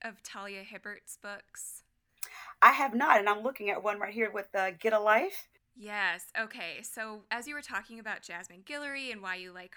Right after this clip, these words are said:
Speaker 1: her books so much, I was just thinking, "Oh my goodness, she needs to read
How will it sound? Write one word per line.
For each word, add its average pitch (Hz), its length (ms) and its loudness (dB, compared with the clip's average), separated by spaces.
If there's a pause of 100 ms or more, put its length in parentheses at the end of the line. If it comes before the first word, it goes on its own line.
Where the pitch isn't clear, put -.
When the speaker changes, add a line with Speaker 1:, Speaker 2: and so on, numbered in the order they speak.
Speaker 1:
her 285 140 -10
books 254 280 -10
so 233 140 -12
much, 220 300 -10
I 202 120 -6
was 220 140 -14
just - 220 -14
thinking, 202 500 -12
"Oh 190 80 -10
my 175 140 -8
goodness, 147 240 -14
she 220 240 -12
needs 180 460 -14
to 220 120 -14
read 165 480 -14